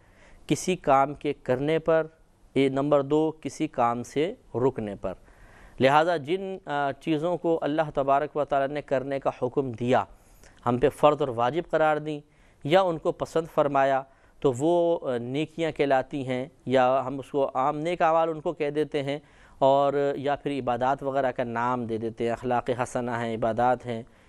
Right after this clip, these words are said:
ये भी नेक अमाल हैं। और इसी तरह बास चीज़ों से बचना, यानी जो अल्लाह ताला ने हम पर हराम या मकरूह रखी हैं, उन चीज़ों से बचना, यह हालांकि हम कोई फ़ेल नहीं कर रहे, इर्तिकाब नहीं कर रहे,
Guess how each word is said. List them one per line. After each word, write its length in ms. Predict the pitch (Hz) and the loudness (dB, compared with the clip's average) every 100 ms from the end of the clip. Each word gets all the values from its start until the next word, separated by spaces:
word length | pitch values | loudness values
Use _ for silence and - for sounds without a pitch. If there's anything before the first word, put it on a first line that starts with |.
| _ | _
ये 200 | 135 156 | 2 4
भी 120 | 208 208 | 4 2
नेक 240 | 156 135 | -2 0
अमाल 340 | 120 113 107 | -2 -2 -6
हैं। 180 | 104 107 - _ - - | -8 -12 -18 _ -14 2
और 180 | 127 151 | 2 4
इसी 160 | 185 | 0
तरह 180 | 208 208 | 2 2
बास 400 | 175 143 165 185 - | 2 0 0 -2 -8
चीज़ों 200 | 175 180 | -8 -8
से 140 | 185 | -6
बचना, 500 | 151 143 139 113 95 | -2 -2 -2 -8 -8
यानी 180 | 113 139 | -4 -2
जो 180 | 131 170 | 2 2
अल्लाह 220 | 170 175 | 2 0
ताला 220 | 165 160 | -2 -4
ने 100 | 160 | -4
हम 160 | 156 151 | -6 -6
पर 260 | - 151 | 0 0
हराम 720 | 143 - 127 127 143 147 143 127 | 0 -2 -2 2 2 2 -2 -4
या 120 | 139 | -4
मकरूह 500 | 123 117 - 185 147 | -4 -4 0 2 2
रखी 280 | 143 - 147 | -2 -4 -6
हैं, 160 | 135 | -4
उन 200 | 135 185 | -6 -6
चीज़ों 300 | 190 - 156 | -6 -6 -4
से 140 | 156 151 | -2 -2
बचना, 460 | 123 120 151 143 107 - - - - | -2 -2 0 0 -2 -12 -20 -16 -2
यह 120 | 139 | 2
हालांकि 300 | 135 156 170 | 4 2 -2
हम 60 | 185 | -2
कोई 140 | 185 | -4
फ़ेल 320 | 170 180 185 | -2 0 0
नहीं 100 | 214 | -2
कर 180 | 254 180 | 0 0
रहे, 140 | 156 175 | 2 -2
इर्तिकाब 480 | 139 151 156 165 | -2 0 2 2
नहीं 140 | 175 214 | 0 -4
कर 180 | 175 143 | -2 0
रहे, 200 | 147 | -2